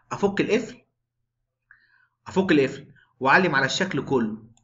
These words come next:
افك ال-، انا مش هفك القفل عشان ما نقعدش نحل كل شويه، واعلم على الشكل كله، واجي على امر ايديت، واقول له ايديت ايه؟ بوينت، واختار امر ايه؟ ميرج بوينت اللي احنا اخترناه في المره اللي فاتت،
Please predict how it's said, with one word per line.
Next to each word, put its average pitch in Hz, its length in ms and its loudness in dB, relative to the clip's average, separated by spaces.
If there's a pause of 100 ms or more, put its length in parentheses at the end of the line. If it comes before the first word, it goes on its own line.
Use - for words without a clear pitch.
(1160)
افك - 260 -6
ال-، - 100 -6
انا 127 100 0
مش 123 120 -2
هفك - 220 -8
القفل 175 180 -2
عشان 131 140 -4
ما 127 60 -4
نقعدش 147 160 -4
نحل 143 240 -2
كل 135 140 -2
شويه، 104 280 -4 (400)
واعلم 156 240 4
على 160 100 2
الشكل 151 300 0
كله، 107 340 -2 (120)
واجي 170 200 0
على 139 160 4
امر 165 260 -2
ايديت، 214 520 0 (540)
واقول 175 260 2
له 165 140 2
ايديت 185 320 2
ايه؟ 185 500 4
بوينت، 143 760 4 (180)
واختار 165 600 0
امر 175 140 2
ايه؟ 170 420 4
ميرج 165 480 4
بوينت 143 500 2
اللي 143 120 -6
احنا 147 140 -4
اخترناه 143 380 -2
في 151 60 -2
المره 151 220 0
اللي 131 140 0
فاتت، 113 320 -4